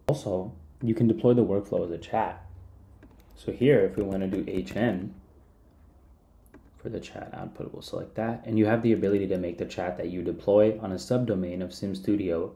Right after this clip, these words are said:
either be publicly accessible, password protected, or email specific, to limit it to anybody only within your organization. We'll keep it as public access for now.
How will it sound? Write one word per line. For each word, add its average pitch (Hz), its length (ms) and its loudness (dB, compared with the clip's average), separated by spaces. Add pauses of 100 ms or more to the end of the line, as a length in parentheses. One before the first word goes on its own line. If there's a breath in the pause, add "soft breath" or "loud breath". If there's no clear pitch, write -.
(240)
either 92 180 -2
be 85 220 -4
publicly 123 500 0
accessible, 107 680 0 (300 loud breath)
password 95 400 -2
protected, 92 560 -2
or 90 180 2
email 85 300 -4
specific, - 680 -8 (320 soft breath)
to 113 80 4
limit 101 320 4
it 101 140 -2
to - 80 -10
anybody 104 600 2 (100)
only 107 240 4
within 95 320 -2
your 87 120 -4
organization. 82 800 -6 (380)
We'll 104 160 -2
keep 113 200 -2
it 107 80 -2
as 95 120 -4
public 85 340 -8
access - 340 -12
for - 140 -14
now. - 220 -14